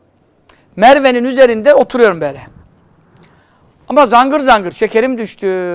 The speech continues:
Şimdi ze-, yani şekerli bir şey içmem lazım. Şekerim de yok cebimde. Halbuki kesme şeker taşıması lazım. Benim gibi insülin vuranların. Oradan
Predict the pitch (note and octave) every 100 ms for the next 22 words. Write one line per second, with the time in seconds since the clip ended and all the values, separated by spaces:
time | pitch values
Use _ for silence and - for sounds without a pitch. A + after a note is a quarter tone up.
0 | E3 D3+ - A#3+ A#3+ G3+ G3+ - F#3 E3
1 | D#3+ - - F3+ A#3 C4+ E4 A#3 G#3 -
2 | E3+ D3+ C3+ B2 F#3+ G#3 D4 E4+ D#4 A#3
3 | G#3 F#3+ F3 F3+ G3+ F#3 A3 A3+ G#3 G#3+
4 | A3+ A3 G3 G#3 G3+ B3 G#3+ E3 _ _
5 | _ - F#3 F#3+ F#3 F3+ F#3 F3 E3 D#3
6 | C#3+ C3 _ _ _ _ G#3+ B3 C4+ C4+